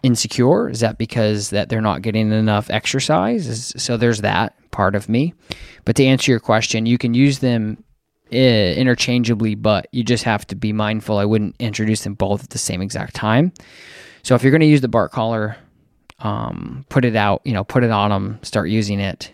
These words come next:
uh, that way, and then the e-collar will come in condition later on in the, in the future. So that's my suggestion. Holly, thank you so much for your question. Hope that, hope that helps.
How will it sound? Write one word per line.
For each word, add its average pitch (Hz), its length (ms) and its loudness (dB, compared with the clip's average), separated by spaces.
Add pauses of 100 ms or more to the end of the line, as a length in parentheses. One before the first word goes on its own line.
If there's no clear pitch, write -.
(220)
uh, - 320 -8
that 104 200 -2
way, 98 300 0
and 104 180 -2
then 95 220 -2
the 98 160 -4
e-collar 101 340 0
will 101 100 0
come 104 460 -4
in 117 200 -4
condition - 460 -6
later 67 260 -6
on 104 180 -4
in 101 100 -4
the, 127 100 -8 (100)
in 113 140 -6
the 120 60 -10
future. - 400 -8
So - 280 -12 (1040)
that's - 160 -8
my 85 120 -2
suggestion. 151 720 -2 (160)
Holly, 120 220 -2
thank 120 200 -4
you 127 60 -8
so 123 140 -4
much - 200 -4
for - 60 -10
your 98 80 -4
question. - 460 -4
Hope 117 180 -6
that, - 200 -8 (100)
hope - 200 -6
that - 120 -6
helps. - 340 -4